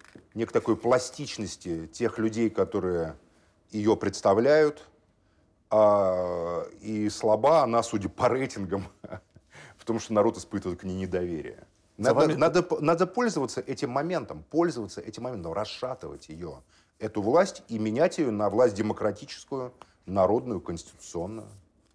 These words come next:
Speaker 1: Я выступаю, мой лозунг: «Власть народу».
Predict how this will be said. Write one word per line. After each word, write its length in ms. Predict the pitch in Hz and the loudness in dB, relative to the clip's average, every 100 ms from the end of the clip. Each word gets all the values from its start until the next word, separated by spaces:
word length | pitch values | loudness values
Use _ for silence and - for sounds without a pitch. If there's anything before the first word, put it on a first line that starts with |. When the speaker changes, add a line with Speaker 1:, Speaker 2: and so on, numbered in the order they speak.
| _ _ _ - | _ _ _ -6
Speaker 1:
Я 200 | 98 139 | 2 2
выступаю, 480 | - 143 147 143 120 | 2 -2 4 4 4
мой 160 | 127 | 2
лозунг: 360 | 131 185 156 95 | 4 2 0 0
«Власть 300 | 110 127 - | 2 2 2
народу». 420 | 104 92 87 | 0 2 -2